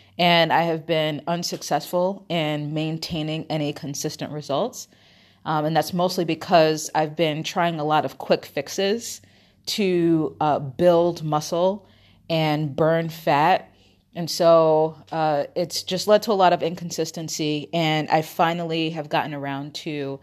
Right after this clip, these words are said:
um, being really serious about this journey and accepting the fact that, um, transforming your body takes a lot longer, and it actually requires a lot of consistency and nutrition and exercise that I just was not willing to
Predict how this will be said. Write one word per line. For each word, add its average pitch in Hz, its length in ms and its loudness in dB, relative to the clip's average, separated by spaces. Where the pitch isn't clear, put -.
um, 151 500 -2
being 165 280 0
really 175 240 2
serious 160 500 2
about 151 240 0
this 160 180 -4
journey 151 440 -4
and 160 100 -2
accepting 214 480 0
the 185 80 -4
fact 160 460 -2
that, 151 340 2
um, 156 280 -4
transforming 190 840 -4
your 147 100 -2
body 165 760 2
takes 180 560 0
a 185 100 -6
lot 156 440 -2
longer, 185 580 -2
and 170 140 0
it 170 120 -6
actually 175 380 -4
requires 147 840 -2
a 160 100 0
lot 170 420 4
of 175 120 -4
consistency 165 840 -10
and 160 160 -8
nutrition 170 460 -6
and 143 120 -8
exercise 156 580 -2
that 156 120 0
I 170 80 4
just 208 200 -4
was 165 140 -12
not 160 260 -2
willing 160 420 -4
to 151 480 -2